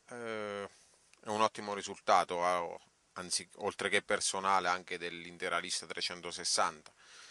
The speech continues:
che abbiamo vinto per una differenza abbastanza ampia sul centrodestra per Cupello e sulla, l'altra lista outsider Cupello Cambia. Un risultato che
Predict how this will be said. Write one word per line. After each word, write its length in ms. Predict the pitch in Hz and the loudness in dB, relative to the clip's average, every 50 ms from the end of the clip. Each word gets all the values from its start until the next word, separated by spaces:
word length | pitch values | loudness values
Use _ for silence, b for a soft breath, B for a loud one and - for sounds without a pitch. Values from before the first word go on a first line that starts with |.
| B B B B B | B B B B B
che 100 | - - | -8 -6
abbiamo 360 | 87 85 82 90 87 87 87 85 | -6 -4 -4 -4 -6 -6 -6 -6
vinto 360 | 90 90 87 87 82 90 85 | -6 -8 -8 -8 -8 -10 -6
per 260 | - 98 90 85 85 | -4 -4 -6 -4 -6
una 220 | 85 85 87 85 | -8 -8 -8 -8
differenza 680 | 82 82 - - - 87 85 87 87 87 85 - - 92 | -8 -8 -8 -6 -2 0 0 0 0 -2 -2 -4 -2 -2
abbastanza 720 | 85 82 78 - 87 82 - - - 85 85 87 - - 90 | -2 -2 -2 -2 -2 0 -2 -2 -2 -4 -2 -2 0 2 4
ampia 460 | 87 90 90 87 85 82 - 87 85 | 4 4 4 2 0 -4 -8 -6 -6
sul 520 | 82 - - 92 85 85 85 82 85 85 82 - | -4 -4 -6 -6 -8 -8 -8 -6 -6 -6 -6 -4
centrodestra 680 | - - 92 90 87 90 85 90 87 - - 95 92 | -4 -4 -4 -4 -4 -2 -2 -2 -2 -2 -2 -2 -2
per 180 | - 98 - - | -2 -4 -6 -6
Cupello 520 | - 117 107 - 113 98 85 80 80 82 | -8 -2 4 6 6 6 6 2 -2 -6
e 60 | 85 | -4
sulla, 680 | 82 - - - 87 87 85 85 85 82 85 82 82 78 b b b b b b b b _ _ _ _ _ | -2 -2 -4 -4 -4 -6 -6 -6 -4 0 0 0 0 -2 b b b b b b b b _ _ _ _ _
l'altra 840 | 110 92 85 85 85 85 85 82 80 - - - _ _ - 95 90 | -14 -6 -2 0 0 0 -2 -4 -10 -16 -20 -20 _ _ 0 0 2
lista 680 | 85 87 95 87 - - - 90 87 85 82 82 82 | 2 2 2 2 2 2 2 2 2 4 2 2 2
outsider 760 | 82 85 - - - - - 98 92 90 85 87 87 85 85 | 0 -2 -2 0 2 4 6 6 6 6 4 2 -2 -4 -4
Cupello 400 | - - 92 95 101 101 104 110 | -6 -4 0 2 2 2 2 2
Cambia. 500 | 107 - 110 101 90 82 80 78 78 76 B B B B B B B B B B B B | 6 6 6 6 6 4 -4 -14 -16 -16 B B B B B B B B B B B B
Un 140 | - 104 101 95 | -8 -6 -6 -4
risultato 1300 | 95 107 98 - 113 107 98 - - 113 113 113 110 - 110 107 104 104 101 101 98 98 98 98 95 - | -2 -2 0 0 0 0 -2 0 4 6 8 8 8 6 4 2 4 4 4 4 4 4 4 2 0 0
che 160 | - 104 95 | 0 -2 -2